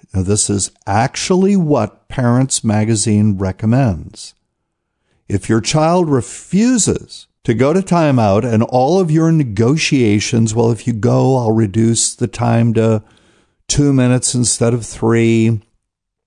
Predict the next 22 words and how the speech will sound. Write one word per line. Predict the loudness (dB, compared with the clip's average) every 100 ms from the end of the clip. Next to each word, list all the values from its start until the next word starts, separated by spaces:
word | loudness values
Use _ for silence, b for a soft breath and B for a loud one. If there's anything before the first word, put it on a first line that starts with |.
| _ _ _ _ -6
If | -4 -2
you | 0
don't | 0 0 0 0
go, | 0 2 2
you | 0 -2
can't | -2 -2 -2 0
watch, | 0 0 -2 -6
uh, | 0 0
television | -2 -4 0 2 0 0 2 2 0 b b b b b
for | -2 0
the | 2
rest | 0 -2 -4
of | -2
the |
day." | 0 2 2 2 0 b b -6
If | -2
none | 0 2
of | 2
that | 0 0
works, | 0 0 -6 -14 -16 _ _ _ -6
then | -4 -4 -8
put | -2 -2 -2